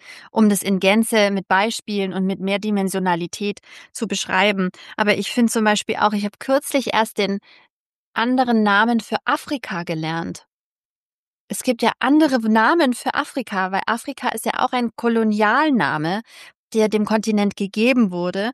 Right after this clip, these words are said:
Aber es gibt zum Beispiel auch den Namen Alkebulan. Ähm, ich glaube, der heißt Wiege der Menschheit oder Garten Eden. Und, ähm, was für ein wunderschöner Name. Und keiner kennt ihn, außer Menschen, die sich damit auseinandersetzen.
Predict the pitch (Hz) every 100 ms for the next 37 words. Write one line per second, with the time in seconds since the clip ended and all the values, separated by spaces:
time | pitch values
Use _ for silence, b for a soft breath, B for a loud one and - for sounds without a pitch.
0 | B B B 202 208 - 226 - 208 202
1 | - 220 - 202 - 202 185 180 190 185
2 | - 190 220 220 202 202 196 208 170 180
3 | 226 - _ _ b b b b _ _
4 | - 190 185 185 180 - - 233 226 196
5 | 185 196 202 - - 208 233 226 208 190
6 | 196 226 - 170 160 185 - - _ _
7 | _ _ _ _ _ _ _ - 185 190
8 | 190 190 - 220 214 160 202 B B B
9 | 208 196 190 - 185 175 175 175 - 190
10 | - 208 254 330 285 254 233 214 208 233
11 | 220 208 - 214 - - - 370 349 -
12 | 302 269 214 - 247 302 254 247 233 220
13 | 208 196 202 190 185 180 185 175 165 151
14 | 151 143 - 143